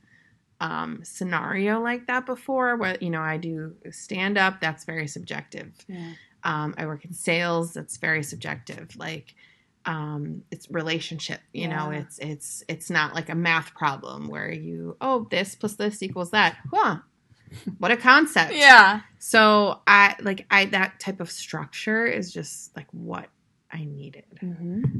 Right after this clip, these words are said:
Speaker 1: And so, like, without that, um, I think things could <laughs> spiral out of control. So I'm
Speaker 2: Sure.
Speaker 1: grateful. And, and, like, that is the structure of the gym just as a
Speaker 2: Yeah.
Speaker 1: whole too, you know?
Speaker 2: Right.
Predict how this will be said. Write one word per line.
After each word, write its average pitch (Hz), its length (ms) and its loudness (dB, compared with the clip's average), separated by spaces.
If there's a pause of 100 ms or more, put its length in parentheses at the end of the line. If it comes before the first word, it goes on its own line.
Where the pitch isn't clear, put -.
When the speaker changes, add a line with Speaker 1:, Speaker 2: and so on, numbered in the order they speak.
Speaker 1:
And 170 180 -4
so, 160 500 -6 (420)
like, - 260 -20 (800)
without 175 520 -6
that, 156 420 -4 (540)
um, 147 560 -14 (480)
I 170 60 -12
think 156 260 -10
things 156 400 -10
could 165 360 -10 (320)
<laughs> - 80 0 (600)
spiral 180 560 4
out 156 220 2
of 160 180 -6
control. 156 540 -8
So 220 180 -2
I'm 247 180 6
Speaker 2:
Sure. 190 80 2
Speaker 1:
grateful. 214 760 2
And, 294 180 4
and, 277 220 4
like, 285 200 4
that 294 220 6
is 285 200 -2
the 285 80 -4
structure 262 380 -4
of 240 100 -2
the 214 80 2
gym 196 380 -2
just 160 220 -8
as 165 180 -6
a 339 60 -6
Speaker 2:
Yeah. 339 200 4
Speaker 1:
whole - 80 0
too, - 320 -8
you - 140 -8
know? - 320 -8
Speaker 2:
Right. 214 260 -10